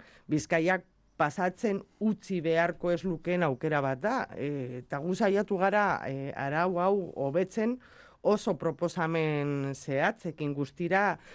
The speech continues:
berrogeita hiru zuzenketa. Eta gauza, e, garrantzitsu batzuk sartzea lortu, lortu dugu.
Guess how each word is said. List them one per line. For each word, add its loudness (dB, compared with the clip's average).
berrogeita 2
hiru 0
zuzenketa. -4
Eta 0
gauza, 2
e, -4
garrantzitsu -4
batzuk -2
sartzea 0
lortu, -2
lortu -2
dugu. 0